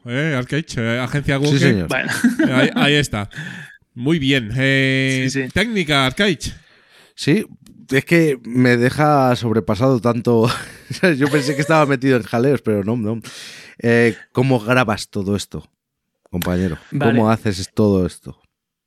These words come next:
Speaker 3: Mira, yo desde siempre he intentado estar muy en lo que se llama el estado del arte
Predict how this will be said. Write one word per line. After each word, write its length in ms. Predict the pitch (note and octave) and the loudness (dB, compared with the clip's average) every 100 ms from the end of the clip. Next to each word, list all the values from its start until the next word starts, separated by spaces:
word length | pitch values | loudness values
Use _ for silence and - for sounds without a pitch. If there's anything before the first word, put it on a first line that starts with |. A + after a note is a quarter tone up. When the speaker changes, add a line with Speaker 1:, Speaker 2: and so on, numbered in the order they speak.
| _ _ _ | _ _ _
Speaker 3:
Mira, 220 | F#3+ F3+ F3 | -2 0 0
yo 120 | F#3+ | 0
desde 260 | A3 A3 | -2 -2
siempre 640 | G#3+ A3 A3 G#3+ G#3+ G3+ G3+ | -2 2 2 2 0 -2 -2
he 60 | G3+ | 0
intentado 720 | G3+ G3 F#3+ F#3 F#3 F#3 F3+ | 0 0 0 0 0 -2 -2
estar 420 | F3+ - F#3 F#3 | -4 -4 -4 -2
muy 760 | F3+ E3+ F3 G3 G3+ F#3+ F#3 G3 F#3+ | -2 0 0 0 0 0 -2 -4 -8
en 340 | F3+ E3 D#3+ | -12 -10 -6
lo 120 | D#3 D3+ | -4 -2
que 320 | D#3 D3+ D3 | -2 0 -2
se 200 | - D3+ | -2 -2
llama 640 | D#3+ E3+ F3+ F3+ F3+ - | -2 -2 -2 -2 -2 -4
el 160 | E3 D3 | -6 -6
estado 380 | C#3+ D#3+ E3+ D3+ | -4 -2 -2 0
del 120 | C3+ | -2
arte 420 | B2 - A2 | -4 -8 -16